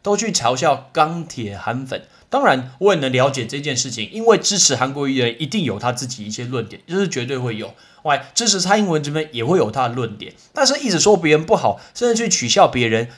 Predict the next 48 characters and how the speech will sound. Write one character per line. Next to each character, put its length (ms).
就 120
对 160
方 180
是 200
无 200
脑， 400
或 120
什 100
么 80
台 180
湾 140
的 60
一 120
些 140
货 320
源， 400
或 80
什 60
么， 60
什 100
么 100
老 280
人 260
误 160
国， 440
这 100
个 80
都 120
是 100
不 160
对 200
的 100
啊。 140
要 100
想 180
想 60
看， 280
你 60
怎 120
么 100
可 100
以 40
说 180
老 240
人 220
误 140
国 240
呢？ 180